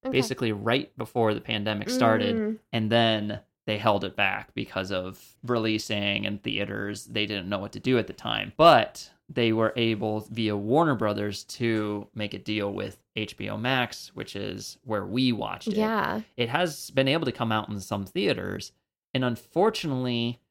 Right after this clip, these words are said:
Speaker 2: it looks like since it's come out, it actually hasn't been doing very successful in the box office. And I feel like a lot of that is to blame of,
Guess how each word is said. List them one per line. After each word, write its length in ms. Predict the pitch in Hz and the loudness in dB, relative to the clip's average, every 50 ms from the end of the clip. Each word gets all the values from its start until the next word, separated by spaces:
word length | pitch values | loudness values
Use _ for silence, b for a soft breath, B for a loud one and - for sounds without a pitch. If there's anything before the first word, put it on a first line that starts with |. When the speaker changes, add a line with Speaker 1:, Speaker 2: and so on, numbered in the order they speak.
| _ _ | _ _
Speaker 2:
it 140 | 127 123 - | -8 -6 -2
looks 260 | 135 156 160 - - | -2 -2 -2 -2 -2
like 160 | 147 139 131 | 0 0 0
since 220 | - - 139 127 - | 0 -4 -4 -4 -4
it's 120 | 110 - | -8 -8
come 240 | - - 135 120 - - | -6 -6 -6 -6 -4 -4
out, 320 | - 156 160 139 123 117 - - | -2 0 2 2 2 0 0 -2
it 100 | 120 113 113 | -4 -4 -2
actually 440 | 143 156 160 - - 147 139 135 123 | -6 -6 -6 -6 -6 -2 -2 -2 -2
hasn't 440 | 120 - 127 131 135 - 147 131 - | -2 -2 -2 -2 -2 -2 -4 -6 -2
been 400 | - 127 120 117 113 113 110 110 - - | 0 0 2 2 0 0 -2 -4 -4 -2
doing 240 | 135 127 120 120 | -2 0 0 -2
very 240 | 110 117 117 117 113 | -2 -2 -2 -2 -2
successful 640 | 107 - - - - - - 147 156 - - 120 104 | -4 -6 -12 -14 -8 -4 -2 -2 -2 -2 -6 -6 -6
in 80 | 101 101 | -4 -6
the 60 | 98 | -6
box 340 | - 123 127 165 170 - - | -4 -2 -2 -2 -2 -2 -6
office. 540 | - - 107 110 - - 104 107 - - - _ _ 131 | -6 -6 -6 -8 -8 -10 -10 -8 -10 -10 -16 _ _ -4
And 360 | 131 127 123 120 117 113 - _ - | -2 -2 0 0 -2 -4 -6 _ -12
I 60 | 135 | -12
feel 340 | 143 - - - 311 311 262 | -12 -12 -8 -4 0 2 4
like 160 | 214 175 156 | 4 4 2
a 80 | - 123 | 2 0
lot 200 | 123 139 127 127 | 2 4 4 4
of 60 | 123 | 4
that 140 | 120 117 110 | 4 2 2
is 140 | 110 107 - | 0 -4 -4
to 100 | - 110 | -8 -8
blame 480 | - - 120 117 110 107 104 101 98 - | -6 -2 -2 0 2 0 0 -2 -4 -4
of, 480 | - 107 101 95 98 104 92 90 101 | -2 -2 -2 -2 -2 -4 -6 -8 -10